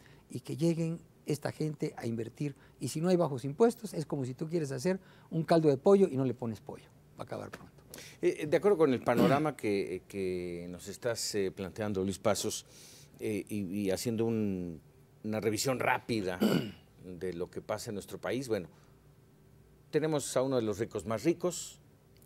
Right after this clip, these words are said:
Speaker 2: pero hay pocos <clears throat> ricos, de acuerdo a lo que
Speaker 1: Sí.
Speaker 2: tú nos estás diciendo, más impuestos, cada vez son más impuestos, más burócratas,
Speaker 1: Sí, así es.
Speaker 2: que también son, eh, eh, y, y con el debido respeto, son un lastre,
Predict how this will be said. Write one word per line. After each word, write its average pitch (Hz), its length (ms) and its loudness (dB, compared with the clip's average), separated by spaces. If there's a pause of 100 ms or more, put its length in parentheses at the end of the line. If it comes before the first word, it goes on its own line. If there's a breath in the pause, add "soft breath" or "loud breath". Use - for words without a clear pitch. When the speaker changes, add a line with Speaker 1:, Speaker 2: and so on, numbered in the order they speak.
(280)
Speaker 2:
pero 113 220 4
hay 123 100 4
pocos 117 440 4
<clears throat> - 20 2
ricos, 156 600 0 (140)
de 98 120 -4
acuerdo 107 260 0
a 101 40 2
lo 95 120 0
que 90 380 -6
Speaker 1:
Sí. 110 220 -4
Speaker 2:
tú 104 100 -8
nos 92 160 -8
estás 92 280 -6
diciendo, 135 500 0 (640 loud breath)
más 117 340 -2
impuestos, 127 680 -4 (140)
cada 98 240 0
vez 151 160 2
son 123 160 -4
más 101 240 -4
impuestos, 110 600 -6 (220 soft breath)
más 110 340 -4
burócratas, 135 1040 -4
Speaker 1:
Sí, - 240 -12
así 101 160 -10
es. - 240 -14 (200)
Speaker 2:
que - 120 0
también 120 460 0
son, 104 500 -4
eh, 76 140 -8 (160)
eh, 80 280 -8
y, 101 240 -12
y 92 380 -10
con 92 180 -4
el 87 100 -6
debido 98 260 0
respeto, - 380 -4
son 92 200 -8
un 113 200 -2
lastre, 123 480 -2